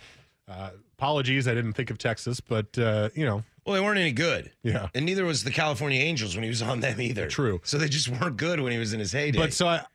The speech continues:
Speaker 1: I do, I do this every once in a while, and I, I did this to you yesterday. When I watch Yankees games, once a game, they have a trivia question.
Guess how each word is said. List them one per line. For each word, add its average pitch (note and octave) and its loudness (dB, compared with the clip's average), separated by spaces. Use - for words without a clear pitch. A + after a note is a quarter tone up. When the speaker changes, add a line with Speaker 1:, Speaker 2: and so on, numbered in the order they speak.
Speaker 1:
I F3+ 4
do, G#3 -2
I F3+ 2
do G3 2
this E3+ 2
every C3 2
once B2 2
in A#2 2
a G#2+ 2
while, G2+ 0
and A2+ 2
I, A#2 2
I A#2 2
did A#2+ 0
this A#2 0
to - -8
you A2+ -2
yesterday. G#2 -2
When C3+ 0
I E3+ 4
watch F#3+ 2
Yankees B2 0
games, G2+ 0
once D3 2
a D#3+ -2
game, B2+ 0
they A#2 2
have A#2 2
a - 2
trivia D3+ -2
question. E2+ -6